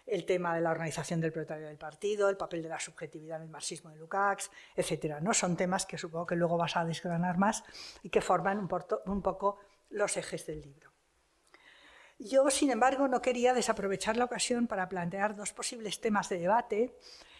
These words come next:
que creo que pueden generar, eh, bueno, cuestionamientos, polémicas y que me parecen interesantes. La primera,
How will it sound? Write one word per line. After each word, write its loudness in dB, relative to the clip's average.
que -2
creo 6
que 0
pueden 4
generar, 4
eh, 2
bueno, 0
cuestionamientos, 0
polémicas 2
y -4
que 0
me 0
parecen -4
interesantes. -10
La 4
primera, 4